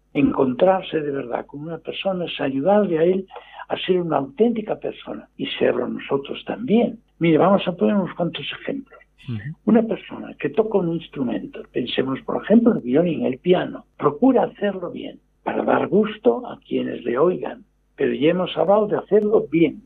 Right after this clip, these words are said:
Speaker 1: ya entra bien ahí. ¿Y para qué lo hace? Pues, qué sé yo, para crear, por ejemplo, un clima solemne en las fiestas, con su ritmo, su belleza, su vitalidad. Yo podría decir que yo fui organista en unos años de mi vida, actué como organista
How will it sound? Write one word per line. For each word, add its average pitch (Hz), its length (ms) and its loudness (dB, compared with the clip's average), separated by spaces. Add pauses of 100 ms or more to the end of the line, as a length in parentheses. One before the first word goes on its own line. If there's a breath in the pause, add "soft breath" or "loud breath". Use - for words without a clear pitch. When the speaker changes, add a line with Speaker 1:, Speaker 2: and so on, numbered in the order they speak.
Speaker 1:
ya 156 200 4
entra 190 420 2
bien 156 220 2
ahí. - 200 -6 (300)
¿Y - 80 2
para 147 260 2
qué - 160 -4
lo 107 140 4
hace? - 340 -8 (160)
Pues, - 140 -2 (160)
qué - 80 -10
sé - 220 -6
yo, 175 180 4
para - 320 -4
crear, 135 420 -6
por - 180 -4
ejemplo, 139 240 -6
un 123 120 -4
clima 135 480 0
solemne 131 380 0
en 123 60 -4
las 120 180 -8
fiestas, 214 500 4 (560)
con - 320 -6
su - 120 -2
ritmo, 165 520 2
su 135 120 -6
belleza, - 460 0 (100)
su - 120 -8
vitalidad. 120 560 -2 (280)
Yo 127 200 0
podría 131 380 2
decir 160 180 -4
que 165 100 4
yo 143 140 0
fui 135 240 -2
organista 147 540 -2
en 208 80 2
unos 135 300 -4
años 131 300 -2
de 131 80 -6
mi 131 160 -6
vida, 180 200 4
actué 139 360 0
como 139 220 -6
organista 160 640 -2